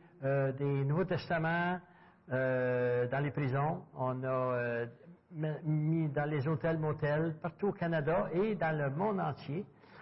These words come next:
Mais, euh, en cent cinq, euh, cent cinq années maintenant que les Gédéons existent. Et, naturellement, il faut se mettre à la page dans les choses. Et c'est pour ça qu'on a,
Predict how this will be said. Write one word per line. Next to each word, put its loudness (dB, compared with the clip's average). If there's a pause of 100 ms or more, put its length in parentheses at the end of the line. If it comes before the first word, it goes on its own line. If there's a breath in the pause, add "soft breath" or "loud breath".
(200 loud breath)
Mais, 2
euh, 4 (160)
en 0
cent 0
cinq, 0 (160)
euh, 0
cent 0
cinq 0
années 2
maintenant -2 (100)
que -4
les 0
Gédéons 0
existent. -4 (540 loud breath)
Et, 2 (380)
naturellement, 2
il 0
faut -4
se -4
mettre 0
à 2
la 2
page -2
dans -2
les 0
choses. -4
Et -2
c'est -10
pour 0
ça -2
qu'on 2
a, -2